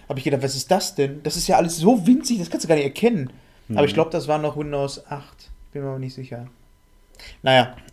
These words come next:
Speaker 2: Ja, auf jeden Fall. Äh, Qualität ist gewohnt, wie gewohnt von Asus eigentlich top. Also ist gut verarbeitet alles, sind drei große Lüfter drauf.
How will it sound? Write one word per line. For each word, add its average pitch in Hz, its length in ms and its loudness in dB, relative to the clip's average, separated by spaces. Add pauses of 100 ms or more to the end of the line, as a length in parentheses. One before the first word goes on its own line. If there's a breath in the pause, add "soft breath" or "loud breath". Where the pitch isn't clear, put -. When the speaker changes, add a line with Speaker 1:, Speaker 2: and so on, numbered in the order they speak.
Speaker 2:
Ja, 120 220 8
auf 117 160 0
jeden 123 200 4
Fall. 127 340 2 (560 loud breath)
Äh, 107 320 4 (800)
Qualität 127 560 2
ist - 400 -8 (260)
gewohnt, 120 720 -2
wie 107 160 -14
gewohnt 110 320 -6
von 110 160 -8
Asus 110 580 -4
eigentlich 104 380 -8
top. 127 320 -2
Also 104 180 -4
ist 101 140 -6
gut 113 140 -8
verarbeitet 120 500 0
alles, 120 300 -4
sind 107 260 -4
drei 104 240 0
große 113 320 -4
Lüfter 123 320 -4
drauf. 123 400 0